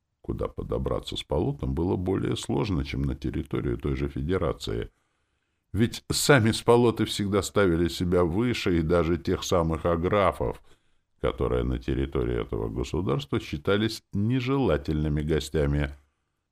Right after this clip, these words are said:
всего лишь по той причине, что там вовсю властвовал Орден Воссоединения. Религиозная организация, которая пыталась возвысить в этой галактике именно представителей человеческой расы. Но никак иначе.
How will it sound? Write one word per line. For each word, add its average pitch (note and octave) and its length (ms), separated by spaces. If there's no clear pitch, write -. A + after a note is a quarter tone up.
всего F#2 360
лишь D2 180
по D2 140
той D2 180
причине, C#2+ 500
что C#2 200
там C#2 260
вовсю D#2 380
властвовал C#2+ 720
Орден C#2+ 400
Воссоединения. B1+ 1400
Религиозная B2 880
организация, G#2 840
которая A#2+ 440
пыталась C#3+ 600
возвысить G#2 600
в F#2 60
этой E2+ 220
галактике A2 640
именно F#2 340
представителей F2 840
человеческой E2+ 840
расы. A#1 500
Но A#1+ 300
никак - 500
иначе. - 680